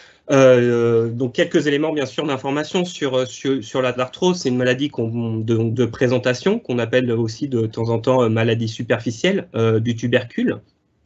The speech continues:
C'est une maladie qu'on peut aussi nom-, nommer maladie des points noirs. Donc, euh, faut savoir qu'en anglais, le nom de cette maladie, c'est black dot. Et pourquoi ? Parce que la,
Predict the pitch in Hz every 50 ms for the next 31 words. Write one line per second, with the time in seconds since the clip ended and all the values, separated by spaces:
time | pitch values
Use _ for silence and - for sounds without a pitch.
0 | _ _ _ - - - 151 147 147 156 147 147 151 151 151 160 190 190 - 180
1 | 151 - 147 147 139 - - 175 170 156 151 147 147 139 - 123 131 143 143 156
2 | 165 170 160 151 147 143 147 143 151 147 151 127 - 147 139 139 135 123 117 110
3 | 113 - - 113 117 117 113 117 113 110 113 - 110 113 123 127 160 - - 147
4 | 127 117 120 120 120 120 123 147 202 277 - _ _ _ _ _ - 123 117 113
5 | 123 139 147 135 131 113 110 - 117 110 - 117 113 113 110 117 151 202 196 -
6 | - - 113 110 117 127 131 131 123 117 117 120 165 185 180 - - _ _ -
7 | - - _ _ - 127 135 135 - 156 127 - - 156 175 214 214 - 139 123
8 | - - - 165 180 180 151 131 127 123 123